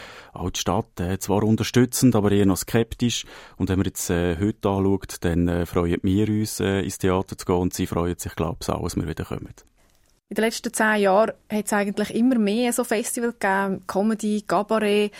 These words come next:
Speaker 2: äh, Stanz Lach zum Beispiel. Wie tun Sie sich abgrenzen? Also, es wird ja wahrscheinlich immer schwieriger, Säle zu füllen.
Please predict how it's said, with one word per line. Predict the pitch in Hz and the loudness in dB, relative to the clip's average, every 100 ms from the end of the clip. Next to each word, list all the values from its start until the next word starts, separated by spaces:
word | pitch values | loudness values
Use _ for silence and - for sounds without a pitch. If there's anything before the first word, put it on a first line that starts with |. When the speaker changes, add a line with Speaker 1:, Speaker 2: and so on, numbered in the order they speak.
| - - - | -18 -8 -2
Speaker 2:
äh, | 190 - | 0 0
Stanz | - 208 196 214 - | 0 0 2 2 2
Lach | 202 233 - | 2 0 -2
zum | 226 | -2
Beispiel. | 220 226 - 214 | 0 -2 -4 -2
Wie | 226 | 0
tun | 220 240 - | 0 0 -2
Sie | 302 | 0
sich | 294 - | 0 2
abgrenzen? | 240 277 - 285 294 254 208 | 0 -2 -2 -2 0 -2 -4
Also, | 233 | 0
es | 226 | 0
wird | 220 | 2
ja | 190 | 2
wahrscheinlich | 196 196 - | 2 -2 -2
immer | 247 330 | 2 2
schwieriger, | 320 214 262 302 277 - - - | 2 -2 -2 -2 -4 -6 -20 -8
Säle | - 220 220 240 | 0 2 2 -2
zu | - | -4
füllen. | 277 180 160 | -2 0 -2